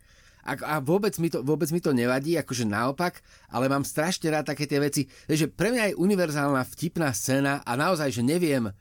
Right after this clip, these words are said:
ne-, neviem si predstaviť nikoho, kto sa pri tom nesmial,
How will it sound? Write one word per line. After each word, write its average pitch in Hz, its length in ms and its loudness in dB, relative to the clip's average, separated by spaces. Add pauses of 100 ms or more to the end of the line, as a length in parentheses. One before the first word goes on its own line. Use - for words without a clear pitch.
(320)
ne-, 139 180 0 (100)
neviem 151 240 2
si 135 80 -2
predstaviť 135 320 0
nikoho, 180 300 0
kto - 120 -8
sa 143 80 -6
pri 143 120 -2
tom 147 120 2
nesmial, 143 680 0